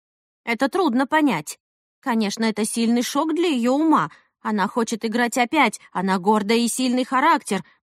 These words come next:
Она плохо прячет свое открытое место рукой. Люди хохочут громко и все время,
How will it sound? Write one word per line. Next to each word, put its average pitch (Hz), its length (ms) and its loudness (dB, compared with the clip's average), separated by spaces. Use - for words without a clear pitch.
Она 240 300 2
плохо 254 360 0
прячет 240 460 0
свое 208 320 -2
открытое 208 480 -4
место 233 340 -2
рукой. 247 480 -2
Люди 240 380 0
хохочут 233 560 -2
громко 214 540 0
и 196 120 -6
все 202 260 -4
время, 185 420 -4